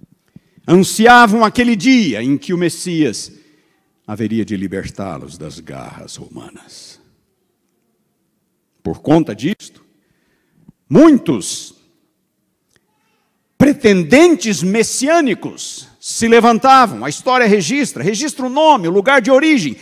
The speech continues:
de vários deles. Arrebanhavam pessoas, dizendo: "Não, nós vamos libertá-lo, o povo. Nós vamos expulsar os romanos." Imaginem,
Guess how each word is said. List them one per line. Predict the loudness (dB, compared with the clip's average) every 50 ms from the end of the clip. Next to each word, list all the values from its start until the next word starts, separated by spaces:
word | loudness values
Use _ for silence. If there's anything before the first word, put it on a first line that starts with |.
| -10
de | -6 -4 0
vários | 4 6 6 6 4 4 0 2
deles. | 4 4 4 6 4 0 -6 -12 -18 -20 -20 -20 -20 _ _ _ _ _ _ _ _ _ _ _ _ _ _ _ _ _ _ _ _ _ _ _ _ _ _ _
Arrebanhavam | _ -2 2 2 2 4 4 2 2 4 6 6 6 6 6 4 4
pessoas, | 2 2 0 0 0 2 4 4 4 4 2 -2 -4
dizendo: | -4 -4 -2 0 2 2 2 2 0 2
"Não, | 4 4 4 4 4
nós | 2 4 4 4 4 2 0 -4
vamos | 0 2 4 6 6 4 4 0 -4 -10 -16 -20 -20 -20 -20 _ _ _ _ _ _ _ _ _ _ _ _ _ _ _ _ _ _ _ _
libertá-lo, | -12 -10 -8 -4 -4 -4 -4 -4 -4 -4 -2 -2 -2 -6 -8 -14 -20 _ _ _ _ _ _ _ _ _ _
o | -20 -20 -20
povo. | -14 _ -6 -6 -4 -4 -6 -8 -12 -18 -20 -20 _ _ _ _ _ _ _ _ _ _ _ _ _ _ _ _ _ _ _ _ _ _ _ _ _ _
Nós | -18 -12 -12 -12 -10 -6
vamos | -6 -6 -4 -6 -6 -8
expulsar | -10 -14 -14 -14 -14 -14 -14 -14 -12 -10 -10 -8 -8 -10
os | -12 -12
romanos." | -12 -12 -10 -10 -12 -14 -14 -16 -20 -20 _ _
Imaginem, | -18 -18 -18 -18 -20 -20 -20 -20 -20 -20 -20 _ _ _